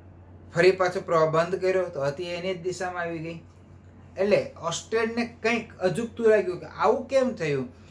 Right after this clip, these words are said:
ચુંબક છે એ તો ફરે નહીં, મેં તો બાજુ, બાજુ બાજુમાં કોઈ ચુંબક લાવ્યો જ નથી, તેમ છતાંય ચુંબકીય સોયે કોણાવર્તન કેમ કર્યું? અને ત્યાર પછી ઓસ્ટ્રેડ એવા નિર્ણય ઉપર આવ્યા કે કદાચ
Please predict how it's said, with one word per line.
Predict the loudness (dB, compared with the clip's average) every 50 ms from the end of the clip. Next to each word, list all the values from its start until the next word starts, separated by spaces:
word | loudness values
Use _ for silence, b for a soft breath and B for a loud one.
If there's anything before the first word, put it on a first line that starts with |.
| B B -16 -12
ચુંબક | -10 -8 -4 0 2 2 2 0 -4
છે | -2 2 4
એ | 4 4 2
તો | 2 0 0 0 -2 -6 -12 -14 -4 0
ફરે | 2 4 4 4
નહીં, | 4 4 2 2 0 -2
મેં | -4 -6 -2 0
તો | 2
બાજુ, | 2 2 2 0 0
બાજુ | 0 0 0 0 0 0
બાજુમાં | 2 2 2 2 0 -2 -2 -2 -2
કોઈ | 0 0 0 0 -2
ચુંબક | -4 -6 -8 -6 -8 -8 -4 0
લાવ્યો | 2 4 6 4 4 2
જ | -2
નથી, | -6 -6 -6 -8 -8 -10 B B B B B B -20 -2 2
તેમ | 2 2 2 0 -4 -6
છતાંય | -4 0 0 0 0
ચુંબકીય | -2 -6 -8 -4 -4 -4 -4 -4 -4 -4 -4
સોયે | -2 -2 -2 -2
કોણાવર્તન | -2 -2 -2 2 2 4 4 4 2 0 -2 -6 -6
કેમ | -2 2 2 2 2 0
કર્યું? | -2 0 0 0 0 -2 -4 -8 -12 -18 -20 -20 -20 -20 -20 -20 -20 -20 -20 -20 -20 -20 -20 -12 -8
અને | -8 -6 -8 -8 -6
ત્યાર | -2 2 2 2 2 0
પછી | -4 -6 -6 -6 -6 -6 -6 -10 B B B B B B -8
ઓસ્ટ્રેડ | -6 -4 -4 -4 -8 -4 0 4 4 4 4 2 -2 -10 -18 -16 -8 -2
એવા | 0 2 2 2
નિર્ણય | 0 -2 -4 -4 -4 -4 -4 -6
ઉપર | -8 -6 -2 -2 2 4
આવ્યા | 4 4 4 4 2 0 -2 -6 -12 -16
કે | -16
કદાચ | -6 -4 0 4 6 8 8 6 4 -2